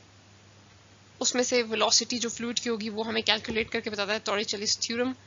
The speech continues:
ये बराबर होती है टू जी और यहाँ पर H one minus H two height होनी चाहिए, जो हमारी ये वाली height है। जब उन्होंने हमें ये कहा कि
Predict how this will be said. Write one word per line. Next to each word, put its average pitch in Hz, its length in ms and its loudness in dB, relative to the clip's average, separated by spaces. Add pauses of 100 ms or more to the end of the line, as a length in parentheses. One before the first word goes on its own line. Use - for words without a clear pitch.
(1080)
ये 220 120 6
बराबर 214 220 6
होती 220 160 0
है 220 60 2 (140)
टू 262 160 0
जी 233 320 0 (500)
और 220 140 4
यहाँ 226 220 0
पर 233 120 2 (140)
H 220 220 2
one 214 140 6
minus 202 440 0
H 202 260 -2
two 233 80 -4
height 196 300 -2
होनी 196 140 -2
चाहिए, 196 340 -2
जो 208 140 -2
हमारी 202 300 -2
ये 208 260 -2
वाली 196 200 -4
height 190 280 -4
है। 202 120 -8 (1000)
जब 220 140 6
उन्होंने 233 220 6
हमें 226 380 8
ये 214 200 2
कहा 226 260 2
कि 220 340 -2